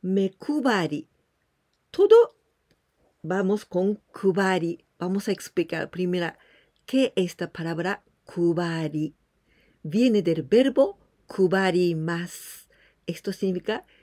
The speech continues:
distribuir, entregar, repartir, pasar.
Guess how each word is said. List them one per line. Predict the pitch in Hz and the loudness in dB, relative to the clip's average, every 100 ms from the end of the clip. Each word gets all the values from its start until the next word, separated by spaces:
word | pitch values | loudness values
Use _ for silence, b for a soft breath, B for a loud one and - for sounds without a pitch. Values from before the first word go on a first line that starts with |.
| b _ | b _
distribuir, | 147 170 - 165 165 147 156 165 208 220 156 - b b b b | -6 -6 -4 -2 -2 -2 -2 -2 0 0 -2 -6 b b b b
entregar, | 165 156 147 156 156 143 202 214 175 156 - _ _ _ | -2 -2 -4 -2 -2 0 -2 0 -2 -4 -12 _ _ _
repartir, | 151 156 156 151 139 _ - 247 208 170 165 _ - | -2 -2 -2 -8 -10 _ 2 4 4 -2 -6 _ -8
pasar. | 175 - - 269 160 | -8 -6 -4 -4 -4